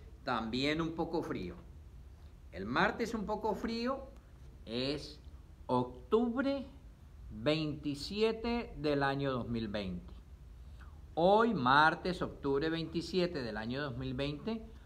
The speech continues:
vamos, como todos los días, con nuestra lectura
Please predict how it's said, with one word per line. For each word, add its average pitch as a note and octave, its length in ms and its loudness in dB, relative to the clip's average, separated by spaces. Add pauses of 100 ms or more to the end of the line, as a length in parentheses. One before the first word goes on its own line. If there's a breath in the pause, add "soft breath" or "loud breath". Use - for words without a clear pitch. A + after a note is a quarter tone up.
(220 loud breath)
vamos, D#3+ 800 8
como F#2+ 380 0
todos D3+ 680 6
los B3+ 240 6
días, A3+ 640 2 (640 loud breath)
con A#3 240 6
nuestra G#3+ 640 2
lectura G3+ 1040 4